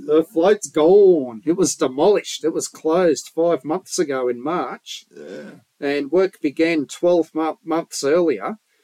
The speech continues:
Speaker 1: in rebuilding it. Gosh, I wish that would happen here.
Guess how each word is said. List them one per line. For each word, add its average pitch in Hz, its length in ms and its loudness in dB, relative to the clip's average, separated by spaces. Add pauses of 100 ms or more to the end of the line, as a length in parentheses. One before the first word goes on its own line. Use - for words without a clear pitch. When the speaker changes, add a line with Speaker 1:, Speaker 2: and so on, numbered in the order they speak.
(200)
Speaker 1:
in 131 140 -4
rebuilding 135 600 2
it. 104 140 -14 (420)
Gosh, 147 280 -6
I 123 60 -4
wish 139 240 0
that 147 180 -4
would 147 120 -4
happen 147 280 -2
here. 131 260 0